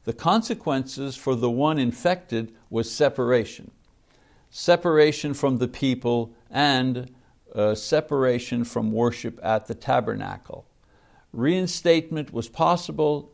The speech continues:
if the illness left the person and he was verified, he or she was verified by the priests.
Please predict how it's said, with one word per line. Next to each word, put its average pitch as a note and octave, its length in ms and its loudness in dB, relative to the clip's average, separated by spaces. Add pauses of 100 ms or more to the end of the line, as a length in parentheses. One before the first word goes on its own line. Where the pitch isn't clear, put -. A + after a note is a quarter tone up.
if B2 180 -4
the - 200 -6
illness D3+ 580 0
left B2+ 420 2
the F#3+ 100 -4
person A#2+ 640 -4 (260)
and A2+ 200 -2
he C#3 160 -2
was B2 240 -2
verified, C3 800 2
he B2 200 -4
or A2 100 -4
she A2 400 -8
was G#2+ 220 -6
verified B2+ 800 2
by B2 200 4
the D#3+ 120 -6
priests. - 720 -10